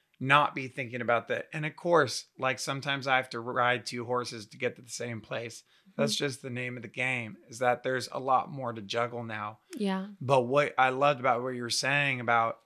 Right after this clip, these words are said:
Speaker 1: team is so true, because it's i-,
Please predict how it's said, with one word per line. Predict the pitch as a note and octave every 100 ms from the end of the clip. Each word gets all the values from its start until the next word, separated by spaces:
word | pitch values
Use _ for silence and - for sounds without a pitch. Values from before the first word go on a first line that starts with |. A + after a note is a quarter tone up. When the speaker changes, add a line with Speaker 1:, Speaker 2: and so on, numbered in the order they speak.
| _ -
Speaker 1:
team | - D#3 D#3+ D3 A#2 A2 - _ _ _
is | B2+ B2
so | - D#3 C#3 C3
true, | - D#3+ D#3 D#3 A#2 - _ _ _
because | D3 C3 D3
it's | C3+ -
i-, | C#3+